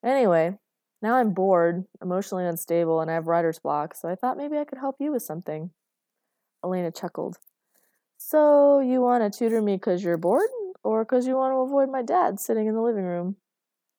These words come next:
"Two for one deal," she said, unashamed. "No, sorry, all this stuff is pretty easy." Elena paused. "Well, actually, I was kind of thinking of joining the robotics club at school,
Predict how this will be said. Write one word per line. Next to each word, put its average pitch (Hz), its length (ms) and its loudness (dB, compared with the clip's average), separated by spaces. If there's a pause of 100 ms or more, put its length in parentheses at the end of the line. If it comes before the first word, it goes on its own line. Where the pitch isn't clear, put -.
(220)
"Two 302 140 -2
for 302 160 -2
one 269 220 0
deal," 247 440 -2
she - 120 -12
said, 185 240 -2
unashamed. 170 580 -8 (1600)
"No, 226 580 6
sorry, 180 440 2
all 185 160 4
this 196 120 -2
stuff 170 220 -6
is 165 100 -12
pretty 156 240 -10
easy." 160 460 -6 (360)
Elena 170 280 -8
paused. 165 600 -10 (680)
"Well, 311 500 -6
actually, 165 720 -6 (100)
I 220 80 -8
was 233 140 -10
kind 359 240 -8
of 392 100 -6
thinking 285 340 -10
of 226 100 -10
joining 202 320 -4
the 185 100 -4
robotics 160 480 -4
club 285 220 -6
at 269 80 -8
school, 330 480 -8